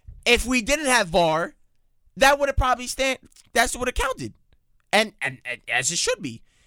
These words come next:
Havertz scored again. That was definitely offsides. We saw that. And then, so what happened was Chelsea and Liverpool went to P Ks. I hate P Ks.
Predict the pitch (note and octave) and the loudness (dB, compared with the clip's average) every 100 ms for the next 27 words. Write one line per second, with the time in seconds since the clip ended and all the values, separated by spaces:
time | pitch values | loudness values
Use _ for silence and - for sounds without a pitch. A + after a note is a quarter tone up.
0 | _ D3 G3 A3+ A3 - G#3 G#3 G3+ F#3+ | _ 2 2 2 -4 -6 -2 0 0 -2
1 | F3 _ F3 F3 F#3 F3 F3 - _ - | -6 _ -2 2 2 0 -4 -14 _ -20
2 | - D#3 F3 E3 C#3+ D3+ - C#3+ C3+ B2+ | -2 2 2 0 -6 -10 -8 -6 -4 -4
3 | C3+ A#2+ A2 B2 B2 B2 A#2 A2 G#2+ - | -4 -6 -6 -8 -6 -4 -4 -4 -8 -10
4 | _ _ _ _ _ _ D#3 E3+ E3+ F#3+ | _ _ _ _ _ _ 0 0 0 0
5 | F#3 E3 D#3+ F3 D#3 D#3+ G#3+ A#3 F3 D3+ | 0 -2 -6 -6 -6 -4 0 0 0 -4
6 | C3+ B2+ A#2+ - - D#3+ E3 D#3+ D3+ D3 | -4 -4 -6 -8 -2 0 0 -4 -8 -6
7 | - D3+ C3+ C3 B2+ - C3 - A#2+ F#2+ | -4 -4 -6 -8 -2 0 0 -2 -4 -6
8 | - - _ _ _ _ - - B2+ B2+ | -14 -20 _ _ _ _ -18 -6 -4 -2
9 | - G#2+ F#2 F2+ D2+ | -4 -8 -12 -12 -14